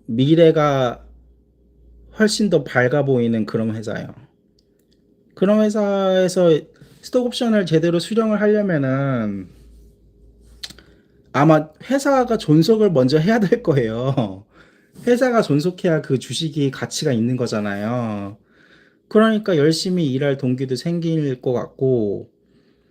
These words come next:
그런 회사는 한번 가보-, 좀 일해보고 싶다라는 생각은 들더라고요. 제 지원은 안 했는데 얼핏 봤어요. 네. 그래서, 어,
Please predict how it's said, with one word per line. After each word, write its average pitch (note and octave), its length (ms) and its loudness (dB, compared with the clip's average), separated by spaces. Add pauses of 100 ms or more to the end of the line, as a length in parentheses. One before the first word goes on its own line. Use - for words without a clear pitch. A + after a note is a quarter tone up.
(540)
그런 A3+ 320 4
회사는 B3 400 0
한번 G3 300 -4
가보-, A#2+ 400 -8
좀 D3+ 200 -4
일해보고 E3 440 -2
싶다라는 E3 520 -4
생각은 C3+ 360 -4
들더라고요. G2+ 580 -8 (960)
제 C#3 140 2
지원은 F#3 540 0
안 A2 180 -4
했는데 A2 640 -4
얼핏 A2 300 -10
봤어요. - 420 -14 (240)
네. - 360 -10 (1700)
그래서, C#3 560 0
어, A#2 520 -4